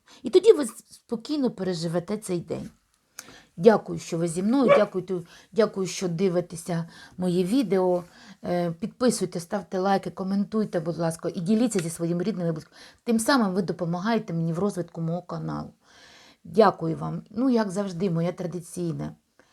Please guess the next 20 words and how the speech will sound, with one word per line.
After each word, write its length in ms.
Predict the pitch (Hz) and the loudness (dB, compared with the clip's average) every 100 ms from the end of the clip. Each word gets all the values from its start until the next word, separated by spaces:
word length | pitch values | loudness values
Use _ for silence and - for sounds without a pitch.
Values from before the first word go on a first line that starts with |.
| _ _ _ | _ _ _
Що 180 | - 202 | -2 -2
б 80 | 170 | -2
не 60 | |
трапилося 600 | 165 165 165 165 160 - | -4 -4 -2 -4 -4 -6
в 60 | 156 | -8
житті, 240 | 185 190 | -8 -8
пам'ятайте, 760 | 202 165 165 165 156 151 170 165 _ _ _ | -8 -4 -4 -6 -8 -8 -12 -16 _ _ _
все 600 | - - 180 175 214 254 285 _ | -20 -6 -2 0 0 -2 -10 _
буде 420 | 151 165 208 220 - | -8 -6 -6 -8 -10
добре. 540 | 160 156 151 143 165 160 _ _ _ _ | -8 -6 -6 -8 -14 -18 _ _ _ _
До 160 | 196 202 | -2 0
зустрічі! 580 | 165 156 - _ - _ _ _ _ | 0 -6 -18 _ -20 _ _ _ _
Люблю 320 | 190 165 151 151 | -6 -4 -6 -10
вас. 220 | - - _ _ _ _ _ _ - - - - - | -16 -20 _ _ _ _ _ _ -20 -20 -20 -20 -10
Вітаю, 440 | 220 - 285 285 | -4 0 4 4
вітаю, 460 | 208 220 214 233 220 | 2 -2 0 2 2
вітаю 460 | 185 - 202 220 | 0 -4 0 0
вас, 280 | 165 196 220 | 0 -4 -4
мої 260 | 190 175 196 | -6 -6 -8
четвірочки. 1160 | - 240 - 185 190 190 180 180 - 208 190 | -8 -10 -8 -4 0 2 2 0 -6 -6 -6